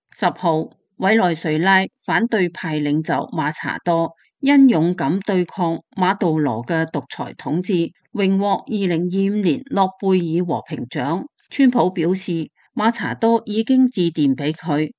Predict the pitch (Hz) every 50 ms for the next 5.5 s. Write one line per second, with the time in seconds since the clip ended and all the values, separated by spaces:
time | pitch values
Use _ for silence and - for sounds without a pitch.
0 | _ _ 202 196 196 190 190 - 262 262 254 254 254 262 247 247 247 247 - 175
1 | 160 170 165 - - 180 - - 175 156 156 165 180 208 226 220 196 175 170 165
2 | - 160 123 143 185 190 180 160 147 147 180 - _ _ _ _ - 196 175 175
3 | 175 170 170 165 165 180 190 214 214 - - 165 151 156 156 - 151 143 143 -
4 | - 165 156 156 - 185 165 160 165 - - _ _ 208 208 220 226 - - 233
5 | 226 - - 214 208 208 202 - 254 -